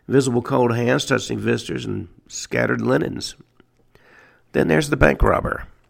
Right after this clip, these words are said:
In nineteen seventy, a nearby bank was robbed by three men,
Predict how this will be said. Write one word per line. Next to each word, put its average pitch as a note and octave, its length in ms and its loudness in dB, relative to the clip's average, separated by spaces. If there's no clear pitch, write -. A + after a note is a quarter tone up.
In - 80 -12
nineteen - 360 -4
seventy, C3+ 420 2
a G#2+ 60 2
nearby A2+ 360 2
bank G#2+ 300 -2
was G2+ 160 -4
robbed G#2+ 240 2
by F#2+ 100 -4
three B2 220 -2
men, C#3 360 0